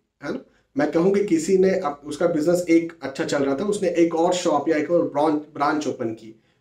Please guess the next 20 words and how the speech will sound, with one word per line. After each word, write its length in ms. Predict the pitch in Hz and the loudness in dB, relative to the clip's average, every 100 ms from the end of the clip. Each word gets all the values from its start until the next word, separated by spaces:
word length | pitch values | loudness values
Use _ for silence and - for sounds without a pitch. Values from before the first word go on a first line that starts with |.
| - | 0
तो 100 | 254 | 2
जिम्मेदारी 500 | - 190 190 202 254 | 4 4 4 6 4
बढ़ 200 | 185 196 | 6 6
गई 200 | 202 139 | 6 4
ना 100 | 131 185 | 2 2
उसकी, 400 | 156 - 120 - _ | -2 -4 -6 -8 _
लेकिन 400 | 135 156 247 269 - _ _ | -4 0 0 -2 -6 _ _
प्रगति 340 | 131 127 - 110 | 0 0 0 -4
हुई। 240 | 107 101 _ _ _ _ _ _ _ _ - _ - | -10 -12 _ _ _ _ _ _ _ _ -20 _ -2
मैं 140 | 165 | 2
कहूँ 200 | 175 170 175 | 4 4 4
किसी 200 | 165 170 | 2 2
की 100 | 170 | 2
शादी 300 | 170 - 175 | 2 2 2
हुई 140 | 170 | 4
या 60 | 165 | 4
किसी 200 | 160 139 | 2 -2
का 100 | 160 | -4
बच्चा 300 | 135 - 127 | -4 -4 -4
हुआ, 220 | 110 110 | -4 -8